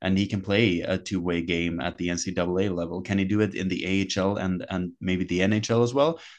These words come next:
That remains to be seen, but it's been promising as of now. I mean, just the fact that he was selected for the, uh, under twenty team in, in the World Juniors, pl-, featuring for, for Team U S A there, that speaks volumes for an undrafted player.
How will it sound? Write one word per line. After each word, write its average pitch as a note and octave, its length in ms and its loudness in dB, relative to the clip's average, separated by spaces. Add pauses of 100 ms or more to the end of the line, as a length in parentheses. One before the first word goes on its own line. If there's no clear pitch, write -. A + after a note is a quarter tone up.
That G2+ 140 4
remains A2 320 2
to A2+ 80 -4
be A#2+ 80 4
seen, G#2+ 400 0
but F#2+ 240 2 (300)
it's G#2+ 180 -2
been A#2 180 2
promising G2+ 800 0 (400)
as G#2 220 0
of F#2 100 -4
now. F#2+ 400 4
I G#2+ 180 0
mean, G#2 260 2
just A2+ 200 0
the B2 80 0
fact A2 220 0
that F#2+ 100 -2
he F#2+ 60 2
was G2 140 -2
selected G2 440 -4
for F#2 300 0
the, F2+ 320 0
uh, F2+ 220 0 (520)
under G#2 220 4
twenty G#2 260 -2
team F#2 300 2
in, F2 160 -2
in F#2+ 160 0
the F#2 80 0
World F#2+ 300 2
Juniors, G2 600 0 (840)
pl-, G#2+ 220 -2
featuring G#2 480 2
for, F#2 320 0
for F#2+ 160 -4
Team G2 240 -2
U F#2+ 120 2
S F#2 120 -4
A F#2+ 140 2
there, G2 380 2 (600)
that A2+ 280 2 (260)
speaks - 320 -2
volumes F2+ 480 2
for F#2+ 160 0
an F2+ 80 0
undrafted F#2+ 560 0
player. G2 480 0